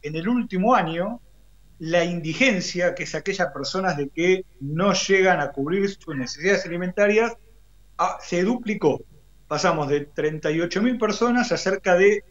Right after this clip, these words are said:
setenta y siete mil. Es decir que en Mar del Plata hay cerca de una persona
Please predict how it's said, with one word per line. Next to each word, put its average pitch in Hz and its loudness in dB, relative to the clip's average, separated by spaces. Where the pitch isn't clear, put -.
setenta 185 -6
y 151 0
siete 175 -2
mil. 110 -4
Es 160 4
decir 190 4
que 214 4
en 170 -6
Mar 165 2
del 170 2
Plata 208 0
hay 135 -2
cerca 180 -4
de 165 -6
una 220 0
persona 131 -4